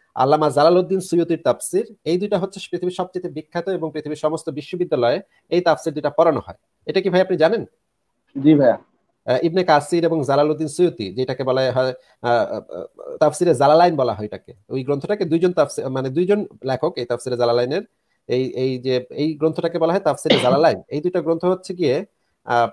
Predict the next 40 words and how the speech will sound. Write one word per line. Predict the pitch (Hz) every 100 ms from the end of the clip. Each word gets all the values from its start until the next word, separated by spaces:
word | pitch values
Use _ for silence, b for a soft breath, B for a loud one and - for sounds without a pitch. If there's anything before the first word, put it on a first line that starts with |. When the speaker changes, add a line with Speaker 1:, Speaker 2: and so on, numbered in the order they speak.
| -
Speaker 1:
সবচেয়ে | 175 165 196 202
ক্লাসিক্যাল | 170 165 190 208 214 214
তাফসির, | 156 147 - 139 101 _
এবং | 139 175 180
তা-, | 160
আরেকটা | 160 180 165
আছে | -
তাবারির | - 151 165 180 -
তাফসির, | 120 - 185 -
তাবারি, | 127 135
এই | 127 151
তিনটা | 180 175
হচ্ছে | 175 180
সবচেয়ে | 208 160 160
ক্লাসিক্যাল | - 156 - 160
তাফসির। | 139 98 - 117
এটা | 151
কি | 165
আপনি | 170 165
জানেন | 160 202
ভাই? | 123 98 _ _ _ _ _
Speaker 2:
জি | 127 147
ভাই, | 131 110
জানি। | 117 104 _ _ _
Speaker 1:
আচ্ছা, | 123 123 123
তাহলে | 139 165
আমরা | 165 165 202 147 151 - _
এখন | 123 123 151
স্ক্রিনে | - 233 190 143 226 _ _ -
প্রত্যেকটা | 180 185 - -
আয়াত | 151 202
দেখবো | 170 131 - 135
এবং | 180 143
আয়াতের | 123 139 143
সাথে | 165 160
সাথে | 165 175
তাফসিরগুলো | - 135 - 180 196
বের | 151 147
করে | 131 120
দেখবো, | 104 - 196